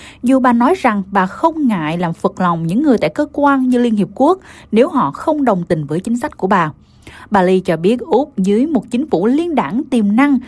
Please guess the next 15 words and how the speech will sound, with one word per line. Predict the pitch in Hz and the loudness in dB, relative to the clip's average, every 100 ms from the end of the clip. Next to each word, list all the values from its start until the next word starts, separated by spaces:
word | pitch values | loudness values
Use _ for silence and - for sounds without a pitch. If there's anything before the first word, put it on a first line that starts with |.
| - | -8
sẽ | - 240 | -2 0
không | - 330 | 0 -2
phải | 311 226 | 0 0
là | 208 - | 0 -2
quốc | 330 | -4
gia | 220 214 | 0 0
duy | 196 269 302 | 2 2 0
nhất | 302 440 - | 0 -4 -2
đảo | 226 185 | -2 0
ngược | 269 214 190 | 2 0 0
hướng | 247 359 | -2 0
đi | 285 269 | 0 2
về | 196 | 0
các | 247 247 | -2 0
mục | 190 | -2